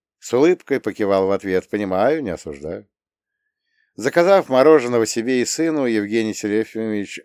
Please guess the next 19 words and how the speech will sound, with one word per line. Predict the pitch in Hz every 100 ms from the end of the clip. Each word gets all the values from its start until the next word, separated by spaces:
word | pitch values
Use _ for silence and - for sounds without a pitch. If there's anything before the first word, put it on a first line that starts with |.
| _
привел | - 104 101 117 101
последнего | 98 - 107 113 104 98 95
к | -
нам | 104 101 95
и | -
представил. | 80 - - 78 73 76 _ _ _ _ - - - -
«Максим, | 208 - 151 160 151 -
семь | - 180 156
лет, | 127 - _
мой | 120 139
сын». | - 95 98 _ _ _ _ _ _ _ _ _ _ _
«В | -
школу | - 107 135
пошел, | 127 117 98 90
да?» — | 98 120 - _
задал | - 87 101 98 95
я | 92
стандартный | - 98 95 92 90 - 85
вопрос, | 87 - 117 -